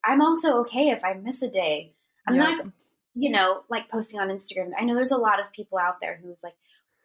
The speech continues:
Speaker 1: "I can't miss a posting date. I've gotta put three photos up today." I'm just not that person. Like,
Speaker 2: Uh, you
Speaker 1: as
Speaker 2: and I are, like, opposites and the same in weird ways. Like, I, like,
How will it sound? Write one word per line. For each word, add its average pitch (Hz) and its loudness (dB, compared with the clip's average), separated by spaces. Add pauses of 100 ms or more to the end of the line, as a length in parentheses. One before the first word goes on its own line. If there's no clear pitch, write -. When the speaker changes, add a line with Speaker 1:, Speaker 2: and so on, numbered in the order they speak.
(220)
Speaker 1:
"I 269 2
can't 247 -2
miss 180 -4
a 175 -12
posting 165 -6
date. 185 -2
I've 269 2
gotta 175 -4
put - -18
three 185 -14
photos 262 2
up - -10
today." - -14
I'm 202 -8
just - -8
not 208 -6
that 165 -6
person. 151 -10 (440)
Like, 202 -4 (800)
Speaker 2:
Uh, 214 2
you 233 2
Speaker 1:
as 269 4
Speaker 2:
and 320 2
I 233 2
are, 247 4
like, 208 0
opposites 233 0
and 208 -2
the 196 2
same 165 -2
in 170 -6 (240)
weird 185 0
ways. 165 0
Like, 208 2
I, 202 2
like, - -2